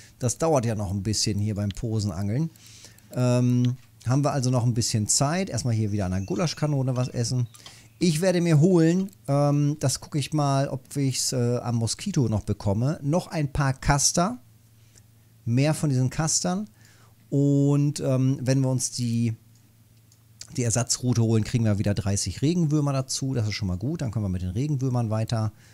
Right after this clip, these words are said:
rumhantieren. Man könnte natürlich jetzt auch einfach, das sind vierzig Silber, zweimal diese Route noch holen.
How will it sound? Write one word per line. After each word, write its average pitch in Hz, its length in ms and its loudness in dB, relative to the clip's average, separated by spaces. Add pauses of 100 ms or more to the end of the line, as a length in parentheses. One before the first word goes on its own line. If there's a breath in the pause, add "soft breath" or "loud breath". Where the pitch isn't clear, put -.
(160 soft breath)
rumhantieren. 107 920 0 (440 loud breath)
Man 101 240 -4
könnte 190 500 2
natürlich 151 720 -2
jetzt 143 320 -4
auch 135 300 -8
einfach, 123 800 -6 (1000 soft breath)
das - 240 -6
sind 123 240 2
vierzig - 840 -4
Silber, 113 880 0
zweimal 135 1160 -2
diese 113 460 -2
Route 98 460 -2
noch 92 300 -4
holen. 104 460 -2